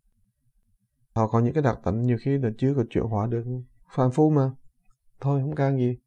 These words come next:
Mình bị mất mặt chút chút thôi, không can gì. Trong câu chuyện thứ hai là câu chuyện mà ông chú và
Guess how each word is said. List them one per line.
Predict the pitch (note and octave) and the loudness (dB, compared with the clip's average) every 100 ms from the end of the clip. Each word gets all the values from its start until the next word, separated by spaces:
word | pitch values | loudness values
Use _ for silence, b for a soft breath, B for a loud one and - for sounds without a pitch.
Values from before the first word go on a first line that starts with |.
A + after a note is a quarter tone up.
| _ _ _ _ _ _ _ _ _ _ - | _ _ _ _ _ _ _ _ _ _ -6
Mình | B2+ B2+ A#2+ | 0 2 4
bị | A#2 | 2
mất | B2 D#3 | 2 0
mặt | C3+ - | -2 -2
chút | C3+ - | -4 -8
chút | F#3+ | -4
thôi, | F3+ E3+ | -2 -2
không | D#3+ | -4
can | E3 D3+ | -4 -2
gì. | C3 G2 - _ _ _ _ _ _ _ _ _ _ _ _ _ _ _ _ _ _ _ | -2 -6 -10 _ _ _ _ _ _ _ _ _ _ _ _ _ _ _ _ _ _ _
Trong | C3 C#3 | 4 6
câu | C#3+ | 6
chuyện | B2 G#2+ | 4 4
thứ | A2+ | 4
hai | B2 C3 C3 - _ _ _ _ _ _ | 4 4 2 -4 _ _ _ _ _ _
là | A#2+ G#2+ | -4 -2
câu | B2 | 0
chuyện | A#2+ G#2+ G#2+ | 2 2 4
mà | G#2+ | 2
ông | G2 - B2 | 0 0 -2
chú | A2+ A#2 F3 E3 | 2 2 2 -4
và | - B2 A#2 A2+ | -4 0 2 2